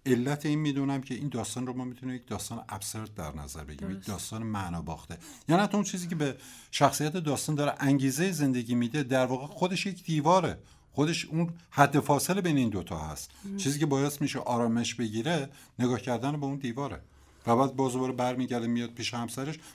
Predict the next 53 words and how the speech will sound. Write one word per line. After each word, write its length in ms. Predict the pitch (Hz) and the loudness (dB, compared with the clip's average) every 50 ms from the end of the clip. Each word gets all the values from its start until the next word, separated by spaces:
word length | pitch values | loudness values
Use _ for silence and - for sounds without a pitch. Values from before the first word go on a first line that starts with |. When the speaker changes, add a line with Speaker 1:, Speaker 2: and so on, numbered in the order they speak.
| - _ | -6 _
Speaker 1:
ببینه 160 | 151 160 165 156 | 2 4 6 6
حتی 180 | 156 156 160 | 4 4 2
نوع 180 | 156 160 170 165 | 4 4 4 4
نگاه 340 | 156 143 131 139 156 147 147 | 4 4 4 4 4 4 4
همسرش 460 | 143 135 127 - 160 160 147 - - | 2 -2 0 0 0 0 0 -2 -2
هم 60 | 147 | -2
مثل 260 | 135 131 - - 139 | -2 -2 -2 -4 -6
خودش 280 | - - 135 120 110 - | -4 -2 -4 -4 -4 -4
کاملاً 340 | - 127 117 110 110 104 92 | -4 -4 -2 -2 -2 -2 -2
بی‌معنیه. 480 | 92 87 82 82 78 78 76 71 69 | -2 -2 -2 -2 -4 -4 -6 -8 -6
Speaker 2:
خب، 80 | - - | -4 0
اون 120 | 247 269 | 0 2
داره 160 | 254 262 254 | 4 4 2
به 100 | 240 254 | 2 0
گل 220 | 240 247 254 247 262 | 0 0 0 0 2
شمدونی 600 | 254 - 247 220 208 208 208 180 190 185 196 196 | 0 0 0 2 2 2 0 0 -2 -2 -2 -2
نگاه 240 | 180 165 - 156 160 | -4 -2 -4 -4 -6
می‌کنه. 180 | 160 - 185 | -6 -8 -6
این 140 | 120 285 294 | -6 -4 -6
خیره 440 | - - - 269 262 247 240 240 233 | -6 -4 0 0 2 4 4 2 2
شدنه 760 | 226 - 220 220 214 220 220 214 214 220 254 262 233 208 170 | 2 0 -2 -2 -2 0 0 0 2 0 0 0 -2 -2 -4
چیزی 340 | - - 202 202 185 214 220 | -6 -8 -8 -8 -6 -6 -4
رو 200 | 214 214 196 - - - | -4 -4 -6 -6 -6 -6
نمی‌خواد 360 | 196 196 165 - - 175 - | -6 -6 -6 -8 -10 -10 -8
به 100 | - 160 | -8 -8
ما 160 | 160 156 147 | -8 -8 -8
بگه. 320 | 143 147 143 - 147 - 90 | -8 -10 -10 -6 -2 2 2
Speaker 1:
من 180 | 104 113 123 | 2 2 2
فکر 240 | 117 - 120 110 120 | 0 -4 -6 -4 -4
می‌کنم 260 | 120 110 123 120 117 | -4 -4 -4 -4 -4
اینجا 380 | 104 101 98 87 98 120 113 - - - - _ _ | -2 -2 -2 -2 0 -2 -4 -4 -8 -20 -20 _ _
اون 100 | 120 110 | -4 -2
چیزی 240 | - 135 123 123 | -2 -2 -2 0
که 80 | 139 127 | -2 -2
بیشتر 280 | 107 98 - - 110 98 | -2 0 0 0 0 0
اینا 180 | 95 98 98 | 0 0 0
می‌بینن 320 | 95 95 98 95 98 107 117 | 0 0 0 0 0 0 0
لباس 380 | 120 117 104 98 104 104 - | 0 0 -2 -2 -2 -4 -4
پادشاهه، 640 | 110 - 101 92 80 80 - - 113 87 71 71 67 - - - - - - - - - - | -6 -6 -6 -6 -4 -4 -4 -2 -2 -4 -4 -6 -10 -12 -16 -20 -20 -20 -20 -20 -12 -4 0
یعنی 120 | 98 104 | 0 2
Speaker 2:
مم. 60 | 95 | 2
Speaker 1:
چیزی 240 | 180 139 - 143 139 | 2 0 2 2 2
اصلاً 200 | 120 - 143 143 123 | 2 4 2 2 4
وجود 380 | 135 135 - 180 175 175 - | 2 2 2 0 0 0 -2
نداره، 320 | 95 80 71 78 73 73 78 | -4 -2 -2 -4 -6 -4 -2
نه 180 | 90 113 135 | 2 4 4
در 160 | 143 139 135 143 | 6 6 4 4
اون 80 | 151 | 2
دیوار 320 | 139 135 135 131 143 151 143 | 2 2 2 4 4 2 4
نه 140 | 147 147 | 2 2
در 100 | 139 143 | 2 0
اون 100 | 135 143 | 0 0
شمدونی. 540 | 143 - 135 123 117 110 98 92 85 82 85 | -2 -2 -2 -2 -2 -2 -2 -2 -2 -4 -4